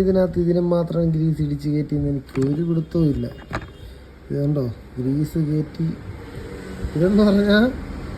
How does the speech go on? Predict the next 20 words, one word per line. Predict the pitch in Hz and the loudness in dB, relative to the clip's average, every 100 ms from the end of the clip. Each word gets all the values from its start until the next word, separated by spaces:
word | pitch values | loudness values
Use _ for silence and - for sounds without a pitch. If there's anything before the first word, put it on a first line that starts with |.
| - | -2
എനിക്ക് | 160 175 196 | 0 2 4
തോന്നുന്നത് | 202 202 196 | 4 4 4
ഏതോ | 185 202 196 170 - - 151 | 4 2 2 -2 -4 0 4
ബൈക്കിൻ്റെയോ | 160 160 196 202 214 196 151 - - - 170 | 4 4 4 6 6 6 2 -6 -12 -2 2
ഏതോ | 175 170 185 175 160 156 | 4 6 6 6 4 2
ഏതൊരു | 156 165 175 180 | 2 2 2 2
വണ്ടിയുടെ | 175 170 175 | 0 0 0
ഗ്രീസ് | 151 170 165 196 | 2 0 2 2
ഗൺ | 196 196 | 4 2
വെച്ചങ്ങാണ്ട് | 190 196 190 185 175 | 0 2 2 2 0
പമ്പ് | 160 185 | 0 2
ചെയ്ത് | 202 190 | 4 4
കയറ്റിയതാ. | 180 165 156 127 - - - - - - - - - | 4 2 -4 -4 -8 -14 -16 -16 -12 -10 -10 -10 -6
കാരണം | 131 160 151 | -2 2 2
ഇതിനും | 139 185 214 | 2 2 2
മാത്രമൊക്കെ | 214 208 208 190 190 | 0 0 0 2 0
ഗ്രീസ് | 165 180 170 | 2 2 2
ഇട്ട് | 175 165 147 | 2 2 2
ഞാൻ | 160 190 | 2 0
തന്നെ | 214 | 2